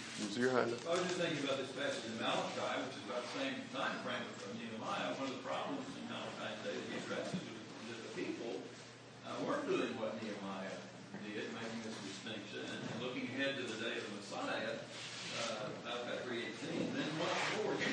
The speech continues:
Speaker 2: shall see a distinction between the righteous and the wicked, and between one who serves God and one who does not serve?" We need to make that distinction, humbly, carefully, when we, sometimes we mistake and we make that distinction, but that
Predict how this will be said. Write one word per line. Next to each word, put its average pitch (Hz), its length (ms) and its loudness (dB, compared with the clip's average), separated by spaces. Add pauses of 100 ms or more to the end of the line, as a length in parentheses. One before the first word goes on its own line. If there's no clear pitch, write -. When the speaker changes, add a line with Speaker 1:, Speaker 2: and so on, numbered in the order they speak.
Speaker 2:
shall - 240 0
see 53 80 4
a - 160 4
distinction 113 640 -2
between 143 240 -2
the - 80 2
righteous - 560 12
and - 80 4
the - 160 0
wicked, - 320 0
and - 160 -2
between 139 240 0
one 151 160 0
who 127 160 -2
serves 151 400 -2
God 151 160 0
and 160 240 0
one 123 160 -2
who 147 160 -2
does - 80 -2
not 139 240 -2
serve?" 101 240 -2 (1120)
We - 160 -4
need - 160 0
to 90 80 0
make - 160 0
that - 160 0
distinction, - 640 -4 (160)
humbly, 143 480 2 (160)
carefully, 120 480 2
when - 80 -2 (160)
we, 110 80 -2 (480)
sometimes - 400 0 (240)
we - 80 -4
mistake - 400 -2
and - 160 -2
we - 320 -4
make - 160 -2
that - 80 -2
distinction, - 480 -4
but - 160 -4
that - 80 4